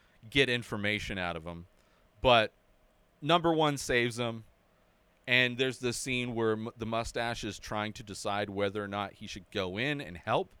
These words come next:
number one fight to get out of there or if he should just leave. Uh, but then Michelle Yeoh's character, Ming Ming, shows up and saves him, right, kind of repaying this earlier time where he saved her life. Uh, and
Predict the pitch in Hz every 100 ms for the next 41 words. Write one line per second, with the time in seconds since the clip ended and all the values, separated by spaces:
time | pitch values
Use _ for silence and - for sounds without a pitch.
0 | _ _ - 165 170 170 175 175 160 -
1 | 165 175 - - 135 123 139 175 175 180
2 | 175 127 117 - 123 127 113 98 - 113
3 | 151 170 170 _ _ _ _ _ _ _
4 | - 113 104 104 117 117 131 127 120 -
5 | 123 117 117 117 - 117 113 - 107 107
6 | 104 120 120 113 117 113 104 113 110 -
7 | 101 - 110 110 104 107 104 98 _ _
8 | _ - 104 104 117 110 101 110 - 117
9 | 110 107 104 98 104 98 - 104 104 104
10 | 98 - 104 98 95 92 92 101 87 -
11 | 113 107 104 101 - - - - _ _
12 | - 98 101 101 113 113 120